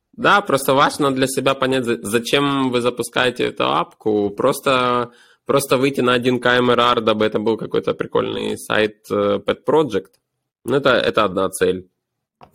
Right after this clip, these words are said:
Speaker 2: Э,
Speaker 1: Мгм.
Speaker 2: для того, чтобы просто потестировать, что вы можете зарелизить апку, это <laughs> вторая цель. Э,
Speaker 1: Ну да.
Speaker 2: а если, как бы, цель, ну, не знаю, из этого сделать, э, там, какой-то bootstrap, э, такой стартап,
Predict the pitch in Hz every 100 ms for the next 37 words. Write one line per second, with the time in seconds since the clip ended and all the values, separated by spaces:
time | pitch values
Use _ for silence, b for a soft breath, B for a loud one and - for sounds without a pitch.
0 | _ 95 95 95 95 95 107 113 113 110
1 | 110 127 127 120 - 131 135 - - -
2 | 127 - 127 120 117 117 113 110 107 113
3 | 117 107 107 107 110 113 110 107 127 131
4 | - 95 98 - - - 90 90 - 92
5 | - B 190 B B B 165 101 101 104
6 | 104 104 104 104 101 98 107 107 110 110
7 | 107 104 101 101 - 113 107 101 - -
8 | 107 98 98 101 98 101 - 101 95 101
9 | 101 90 - - 95 92 90 92 92 90
10 | 92 87 _ 95 95 95 - - 101 -
11 | _ - 95 98 95 95 95 95 95 -
12 | - - - 101 104 107